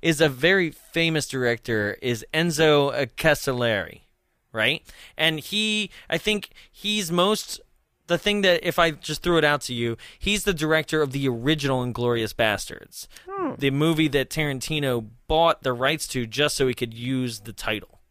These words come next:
Speaker 2: Yeah.
Speaker 1: Yeah. Um, and because he bought the rights to Inglourious, this Inglourious Basterds by Enzo is featured on the Inglourious Basterds Blu-ray.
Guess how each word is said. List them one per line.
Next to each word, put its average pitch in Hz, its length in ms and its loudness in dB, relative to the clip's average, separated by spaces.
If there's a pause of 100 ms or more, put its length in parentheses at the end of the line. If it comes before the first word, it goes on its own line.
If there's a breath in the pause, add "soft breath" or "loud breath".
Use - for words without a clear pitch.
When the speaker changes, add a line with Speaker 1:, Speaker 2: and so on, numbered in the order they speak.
(220)
Speaker 2:
Yeah. 131 320 -6
Speaker 1:
Yeah. 123 300 -2 (500 soft breath)
Um, 104 520 2 (140)
and 247 200 4
because 165 300 2
he 143 60 2
bought 120 260 2
the 117 100 -2
rights 101 300 -2
to 107 360 -4 (480 soft breath)
Inglourious, 147 480 4
this 185 280 4
Inglourious 127 500 0
Basterds 113 500 0
by 104 200 2
Enzo 131 680 0
is 147 140 -4
featured 180 480 -4
on 160 180 0
the 147 120 0
Inglourious 127 420 0
Basterds 107 440 -4
Blu-ray. 117 500 -2